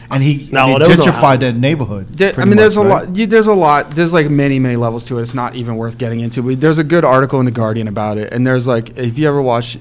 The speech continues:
Speaker 3: there's a YouTuber <laughs> named Yvette Carnell, who's sort of, like, a mega woke, like, black YouTuber.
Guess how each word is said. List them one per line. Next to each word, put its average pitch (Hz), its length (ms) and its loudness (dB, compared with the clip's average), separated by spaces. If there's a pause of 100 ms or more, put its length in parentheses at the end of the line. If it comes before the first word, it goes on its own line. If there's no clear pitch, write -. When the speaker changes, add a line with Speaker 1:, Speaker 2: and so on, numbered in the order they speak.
(100)
Speaker 3:
there's 127 200 -4
a 127 60 -2
YouTuber 127 720 -4
<laughs> 131 40 0
named 123 180 0
Yvette 117 360 -6
Carnell, 117 680 -6 (260)
who's 120 140 -8
sort 123 100 -4
of, 113 80 -4
like, 113 220 -8
a 98 60 -8
mega 107 680 -4
woke, 107 640 -8
like, 104 240 -12
black 104 280 -8
YouTuber. 120 760 -6